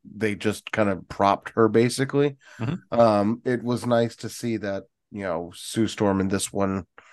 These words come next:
Speaker 1: was an equal member of the team, right?
Speaker 2: Yeah.
Speaker 1: And, and, and completely felt like it, felt like nothing about her was a joke, and they would,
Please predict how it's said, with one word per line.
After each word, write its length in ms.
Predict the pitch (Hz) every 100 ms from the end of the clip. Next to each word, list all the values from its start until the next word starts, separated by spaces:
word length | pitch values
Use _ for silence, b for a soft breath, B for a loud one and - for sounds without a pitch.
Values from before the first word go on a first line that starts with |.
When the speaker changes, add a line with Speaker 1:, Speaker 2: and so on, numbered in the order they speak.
| b b _ _
Speaker 1:
was 200 | 113 117
an 160 | 107 -
equal 380 | 131 123 131 117
member 360 | 107 101 95 95
of 100 | 85
the 100 | 95
team, 340 | - 85 92 - _
right? 260 | - 95 95 -
Speaker 2:
Yeah. 80 | 98
Speaker 1:
And, 100 | 98
and, 280 | 104 104 98
and 260 | 98 95
completely 480 | - 98 - 127 135
felt 240 | 120 120 98
like 220 | 101 101
it, 140 | 104 - - -
felt 200 | 110 104
like 340 | 104 101 - - b b b _ -
nothing 360 | 117 120 123
about 280 | 113 110 104
her 160 | 92 101
was 240 | 104 107
a 60 | 104
joke, 380 | 98 104 101 -
and 140 | 95 95
they 100 | 95
would, 240 | 95